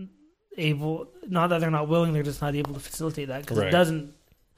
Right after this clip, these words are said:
Speaker 1: it doesn't help their bottom line at all. It's
Speaker 2: Yeah.
Speaker 1: something that they're gonna have to give up in order to make that work. And
Speaker 2: Yeah.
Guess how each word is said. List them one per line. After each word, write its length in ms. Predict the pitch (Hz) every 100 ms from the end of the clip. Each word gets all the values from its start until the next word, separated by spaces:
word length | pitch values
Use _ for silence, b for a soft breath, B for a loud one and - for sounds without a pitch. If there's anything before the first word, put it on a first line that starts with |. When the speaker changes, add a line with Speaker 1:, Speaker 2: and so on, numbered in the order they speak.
| b b
Speaker 1:
it 140 | 175 160
doesn't 280 | 175 165 170
help 220 | 147 160
their 100 | 160
bottom 300 | 143 139 139
line 200 | 127 135
at 100 | 127
all. 180 | 123 123
It's 220 | 135 -
Speaker 2:
Yeah. 140 | 90
Speaker 1:
something 200 | 85 160
that 120 | 156 147
they're 100 | 151
gonna 120 | 147
have 140 | 143 -
to 80 |
give 220 | 147 151 143
up 160 | 143
in 80 | 143
order 180 | 143 135
to 60 |
make 180 | 131 131
that 160 | 127 127
work. 260 | 151 143 120
And 80 | 101
Speaker 2:
Yeah. 160 | 92